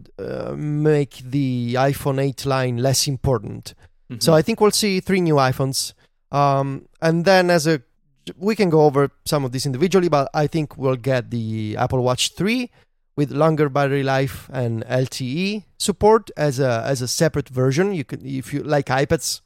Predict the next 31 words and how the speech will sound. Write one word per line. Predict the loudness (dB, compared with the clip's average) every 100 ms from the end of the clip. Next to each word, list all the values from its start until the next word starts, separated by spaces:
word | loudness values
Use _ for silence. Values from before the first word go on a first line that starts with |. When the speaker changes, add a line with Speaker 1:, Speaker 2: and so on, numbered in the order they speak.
| -6
Speaker 1:
you |
know, | -2 -2
if | -4 -2
you |
want, | 0 0
you | -2
can | -4
get | -4 -4
the | -4
cellular | -2 0 0 0
model. | 0 2 2 0 _ _ _ _ _ _
And, | 2 6 6 4 0 -4 -10 2
um, | 4 6 6 2 0 -2
I |
think | 0 0 2
we're | 2
going | 2 0
to | -2
see | -2 -2 -4
the | -2 -2
four | 0 0 0
K | 2 2
Apple | 2 0
T | -2 -2
V | -2 -2 -2
and | -2 -4
four | 0 2
K | 2 -2
content | -2 -2 0 -4 -4 -6
on | -2
iTunes. | 0 0 0 -2 -2 -6